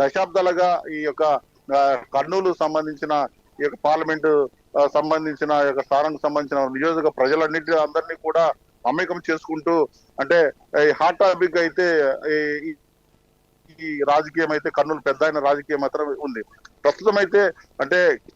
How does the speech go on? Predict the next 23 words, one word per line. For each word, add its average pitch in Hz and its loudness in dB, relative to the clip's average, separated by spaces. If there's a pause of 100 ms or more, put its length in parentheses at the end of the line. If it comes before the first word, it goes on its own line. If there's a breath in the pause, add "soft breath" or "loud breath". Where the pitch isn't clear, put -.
(160)
జూనియర్ల 180 2
ప్రభావం 160 2
ఎక్కువ 147 -2
కావడము, 147 0 (300)
అలాగే, 160 0 (260)
ఆ, 143 0
అంటే 143 0
కాంగ్రెస్ 175 -2
కు, 175 -2 (160)
కాంగ్రెస్ 170 0
లో 170 -2
ఉన్నంత 160 -2 (460)
అంటే 151 0
ఈ 147 -8
విలువలు 165 0 (320)
ఇక్కడ, 156 0
ఇక్కడ 147 -2
లేకపోవడము, 160 -2
ఆ, 139 2 (120)
ఆ, 139 0
అవి 135 2
లేకపోవడంతో 185 0
తీవ్ర 175 2